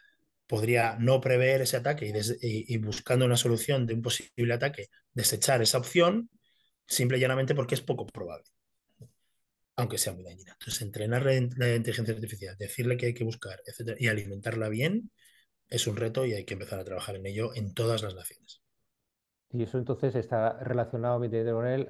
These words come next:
Speaker 2: eh, hasta cierto punto con la rapidez en toma de decisiones, porque ahora
Speaker 1: Exacto.
Speaker 2: ya el mando, que tiene que tomar esa decisión, ya, ya se le reduce el tiempo,
Speaker 1: <clears throat>
Speaker 2: por lo
Speaker 1: Eso
Speaker 2: cual
Speaker 1: es.
Speaker 2: necesita ese tipo de herramientas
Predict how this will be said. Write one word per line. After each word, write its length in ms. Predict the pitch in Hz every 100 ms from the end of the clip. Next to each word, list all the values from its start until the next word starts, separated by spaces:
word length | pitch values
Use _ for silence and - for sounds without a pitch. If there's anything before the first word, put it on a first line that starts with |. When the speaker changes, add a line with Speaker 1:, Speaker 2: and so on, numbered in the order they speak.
| 127
Speaker 2:
eh, 200 | 104 101
hasta 220 | 92 -
cierto 340 | 113 113 123
punto 460 | 127 127 120 131 139 - - _ _ -
con 400 | 131 123 123 113
la 460 | 113 110 110 113 117
rapidez 760 | 113 135 123 120 117 170 151
en 120 | 113
toma 220 | 101 110 104
de 80 |
decisiones, 540 | 101 104 - 147 95 -
porque 180 | 104 113
ahora 80 | 110
Speaker 1:
Exacto. 180 | 131
Speaker 2:
ya 60 | 143
el 100 | 143
mando, 560 | 139 151 147 143 220 _ _ _
que 60 | 92
tiene 160 | 120 143
que 60 |
tomar 260 | 147 147 135
esa 80 | 139
decisión, 520 | 131 131 - 160 147
ya, 300 | 156 156 151
ya 280 | 117 156 165 -
se 140 | 151
le 120 | 135
reduce 360 | 113 127 151 151
el 120 | 127
tiempo, 320 | 156 139 117 - -
Speaker 1:
<clears throat> 200 | _ _
Speaker 2:
por 100 | -
lo 40 | 104
Speaker 1:
Eso 100 | 135
Speaker 2:
cual 80 | 147
Speaker 1:
es. 100 | 143
Speaker 2:
necesita 260 | 135 147
ese 160 | 139 135
tipo 240 | 135 147
de 60 | 135
herramientas 600 | 123 123 135 127 151 151